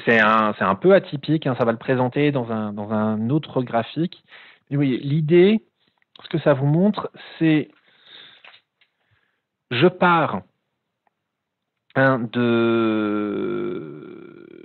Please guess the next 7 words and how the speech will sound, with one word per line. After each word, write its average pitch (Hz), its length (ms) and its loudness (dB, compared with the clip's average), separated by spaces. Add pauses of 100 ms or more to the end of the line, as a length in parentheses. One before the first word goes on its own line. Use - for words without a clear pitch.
(240)
je, 120 760 0 (720)
je 123 200 0
pars 143 640 0 (600)
de 139 300 2
mon 165 180 2
objet, 123 600 0 (340)
euh, 101 720 -2